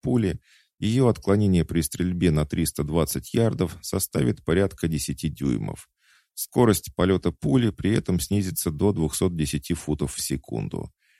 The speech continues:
К тому же Боб уже знал, что патроны «Экьютик» несколько мощнее стандартных. Поэтому, прикинув кое-что в голове, он сбросил ещё два дюйма.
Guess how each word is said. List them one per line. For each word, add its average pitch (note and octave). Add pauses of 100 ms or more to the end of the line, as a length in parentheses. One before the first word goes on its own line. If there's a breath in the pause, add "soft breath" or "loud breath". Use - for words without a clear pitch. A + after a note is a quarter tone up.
(240)
К -
тому F3
же C#3
Боб B2
уже G#2
знал, G#2
что -
патроны E2
«Экьютик» G#2
несколько -
мощнее D#2+
стандартных. C2+ (580)
Поэтому, B2+
прикинув G2+
кое-что D#2
в D2+
голове, A2 (160)
он C3
сбросил F#2+
ещё E2+
два B1+
дюйма. A1